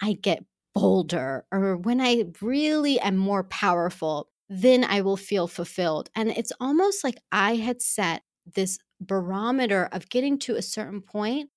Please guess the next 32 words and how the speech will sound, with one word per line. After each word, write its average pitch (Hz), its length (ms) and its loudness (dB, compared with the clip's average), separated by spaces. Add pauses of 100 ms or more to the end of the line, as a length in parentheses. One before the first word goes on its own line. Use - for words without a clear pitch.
(140)
to 240 200 2
feel 208 380 0
fulfilled. 175 680 -4
So - 180 -4
it 160 60 -2
was 247 240 -2
still, 302 680 2 (160)
even 277 300 4
though 233 120 4
I 185 100 4
could 190 180 -4
be 185 120 0
like, 170 200 -2
"Well, 294 260 6
I'm 294 140 6
not 349 220 2
looking 285 420 2
to, 262 100 -4
like, 185 220 -2
have 240 220 0
a 247 60 4
certain 220 340 0
house 262 400 -2
to 185 80 0
feel 160 280 0
fulfilled," 160 680 -2 (260)
I 208 160 4
was 214 240 2
still 240 520 0
looking 180 520 -2 (100)
for 180 200 -6
something 285 1080 -2